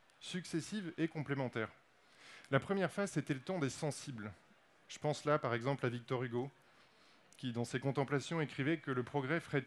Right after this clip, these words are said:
toujours marcher quelque chose en écrasant quelqu'un. Ensuite, il y a eu le temps des scientifiques, qui ont tiré et tirent désormais chaque jour la sonnette d'alarme. Et enfin, aujourd'hui, on vit le temps des ingénieurs,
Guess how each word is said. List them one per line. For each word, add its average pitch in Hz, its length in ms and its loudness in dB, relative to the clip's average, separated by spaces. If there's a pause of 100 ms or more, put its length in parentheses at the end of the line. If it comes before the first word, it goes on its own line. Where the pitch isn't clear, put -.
(140)
toujours 170 520 -4 (1160)
marcher 135 340 6
quelque 131 300 0
chose 160 340 -4 (300)
en 131 120 4
écrasant 123 440 2
quelqu'un. 110 360 -6 (1600)
Ensuite, 196 380 -4
il - 40 2
y 160 40 4
a - 20 6
eu 151 40 2
le 147 140 2
temps 190 320 -2
des 131 180 4
scientifiques, 160 760 -4
qui - 160 0
ont 139 120 4
tiré 165 340 4
et 139 60 4
tirent 131 180 0
désormais 131 360 4
chaque 165 240 0
jour 165 240 -2
la 135 100 4
sonnette 139 280 -2
d'alarme. 120 400 4 (960)
Et 139 60 4
enfin, 151 460 2
aujourd'hui, 135 360 2
on 170 60 2
vit 139 120 0
le 143 60 -8
temps 147 140 2
des 127 180 2
ingénieurs, 127 440 2